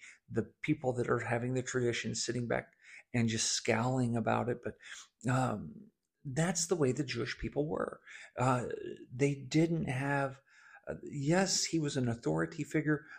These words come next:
but he didn't really have the authority.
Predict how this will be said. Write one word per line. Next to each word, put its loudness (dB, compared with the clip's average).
but 2
he 2
didn't 2
really 2
have -4
the -6
authority. -4